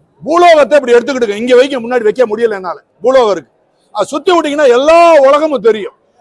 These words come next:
ஒவ்வொரு உலகத்துல பல இடங்கள்லயும் வழிபாட்டு தலங்கள் இருக்கு. பல மதங்கள் இருக்கா, பல மதங்கள் இருக்காக. அந்த மதங்களுக்கு உள்ள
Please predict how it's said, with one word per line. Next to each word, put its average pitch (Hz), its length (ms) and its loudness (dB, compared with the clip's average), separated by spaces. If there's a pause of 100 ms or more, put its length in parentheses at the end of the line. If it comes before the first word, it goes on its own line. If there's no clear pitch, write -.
ஒவ்வொரு 320 760 2
உலகத்துல 277 320 0 (100)
பல 262 400 -2
இடங்கள்லயும் 285 640 -2 (320)
வழிபாட்டு 240 380 -2
தலங்கள் 190 320 -8
இருக்கு. 139 160 -20 (260)
பல 453 200 -4
மதங்கள் 339 380 -2
இருக்கா, 156 260 -8 (340)
பல 247 180 -8
மதங்கள் 285 360 -2
இருக்காக. 220 420 -6 (320)
அந்த 220 260 -6
மதங்களுக்கு 262 680 -4
உள்ள 320 540 -2